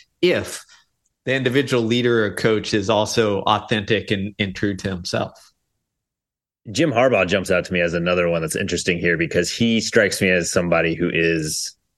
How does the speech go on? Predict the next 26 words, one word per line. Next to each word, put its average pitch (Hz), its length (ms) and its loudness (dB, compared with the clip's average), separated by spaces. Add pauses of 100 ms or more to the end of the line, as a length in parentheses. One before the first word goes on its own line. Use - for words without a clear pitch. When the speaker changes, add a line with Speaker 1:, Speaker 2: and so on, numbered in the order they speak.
Speaker 2:
very 98 320 4
authentic. 101 720 2 (100)
I, 98 100 4 (180)
that 107 120 4
I 98 60 2
know 98 140 4
that 95 100 4
authenticity 92 800 0 (320)
rubs 87 260 2
people 95 260 2
the 87 140 2
wrong 90 320 2
<laughs> - 40 -4
way 131 120 4
sometimes. 143 640 2
It's - 140 -6
a 107 60 6
little 98 240 4
bit 92 320 0 (340)
corny 113 500 2
and 95 200 0
dorky, 131 480 0 (280)
um, 90 520 2
in 98 160 0
my 98 120 4
opinion. 120 440 -2